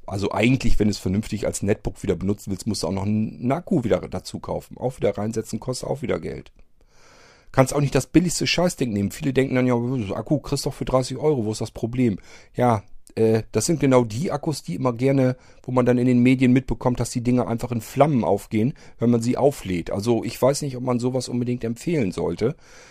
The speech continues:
Das heißt, man sollte also schon zusehen, dass man einen halbwegs gescheiten Akku nimmt. Und dann kostet der eben nicht zwanzig, dreißig Euro,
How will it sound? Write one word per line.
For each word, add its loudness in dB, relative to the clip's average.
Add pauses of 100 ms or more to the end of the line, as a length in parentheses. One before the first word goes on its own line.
(220)
Das 0
heißt, 4
man 2
sollte 4
also -4
schon 0
zusehen, 0
dass -4
man 0
einen -6
halbwegs -4
gescheiten 0
Akku -2
nimmt. 0
Und -4
dann -4
kostet -6
der 0
eben -4
nicht -4
zwanzig, -4
dreißig -4
Euro, -2